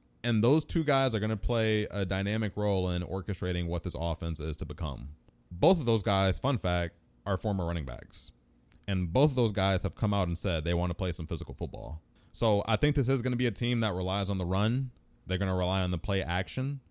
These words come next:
They're gonna keep their quarterback safe, protect it, and allow him to break down the defense as it becomes available. And I think that Miles Sanders is somebody who could see a decent amount of touches. I don't think he's gonna get eleven touchdowns like he did last year,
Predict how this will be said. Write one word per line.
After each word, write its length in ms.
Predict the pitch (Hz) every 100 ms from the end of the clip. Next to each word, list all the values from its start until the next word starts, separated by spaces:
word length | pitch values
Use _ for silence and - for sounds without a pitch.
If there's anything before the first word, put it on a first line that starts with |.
| _ -
They're 120 | -
gonna 160 | 98 95
keep 220 | - 117
their 100 | 107
quarterback 440 | - 101 87 85
safe, 500 | - 95 107 143 - - -
protect 400 | - - 98 -
it, 180 | 131 135 -
and 100 | - 95
allow 300 | 92 98 98
him 220 | 104 101
to 140 | 95
break 280 | 85 95 95
down 240 | 90 90 90
the 160 | 92
defense 480 | 78 98 95 107 107
as 200 | 87 87
it 40 | 87
becomes 280 | - 90
available. 520 | 82 85 92 98 120 - _ _ -
And 160 | 104
I 60 | 104
think 220 | 127 120
that 100 | 113
Miles 280 | 110 117 113
Sanders 300 | 120 120 104
is 100 | 98
somebody 380 | 101 98 98 95
who 140 | 104
could 220 | - 110
see 160 | - 113
a 60 | 92
decent 300 | 95 95 101
amount 200 | 95 92
of 60 |
touches. 540 | 82 113 - 127 123 - _ _ -
I 60 | 104
don't 200 | 110 117
think 140 | 131
he's 120 | 131
gonna 180 | 120 117
get 140 | 107 101
eleven 340 | 92 98 101
touchdowns 480 | 110 104 - 113 101
like 160 | 95
he 100 | 101
did 180 | 90 90
last 380 | 78 78 104 -
year, 260 | 139 143